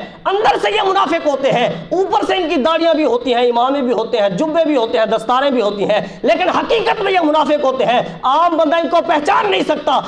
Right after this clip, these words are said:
ये मुसलमानों को धोखा देते हैं, इसलिए फरमाया ये काफिरों से भी बदतरीन अजाब में होंगे, काफिरों से भी निचले दर्जे में होंगे। वजह इनकी क्या है? वजह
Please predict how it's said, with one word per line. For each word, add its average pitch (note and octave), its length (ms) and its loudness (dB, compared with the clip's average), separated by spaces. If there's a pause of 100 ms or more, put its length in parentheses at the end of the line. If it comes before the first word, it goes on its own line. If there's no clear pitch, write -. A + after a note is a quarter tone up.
(120)
ये D4 120 4
मुसलमानों F4 560 0
को G4+ 180 0
धोखा G#4 360 2
देते E4+ 260 0
हैं, A#3+ 360 0
इसलिए E4 360 0
फरमाया D4 400 0
ये E4 240 2
काफिरों G4+ 400 0
से F#4 120 0
भी F#4 120 0
बदतरीन C#4+ 500 0
अजाब G3 260 0
में F3 120 0
होंगे, D3+ 240 -2 (1300)
काफिरों C#4+ 320 2
से D4 120 -2
भी C#4+ 120 0
निचले C4 300 0
दर्जे G#3+ 260 0
में G3 120 0
होंगे। F3 300 0 (540)
वजह B3 240 0
इनकी C4 260 0
क्या B3 180 0
है? B3 160 2
वजह A3+ 200 0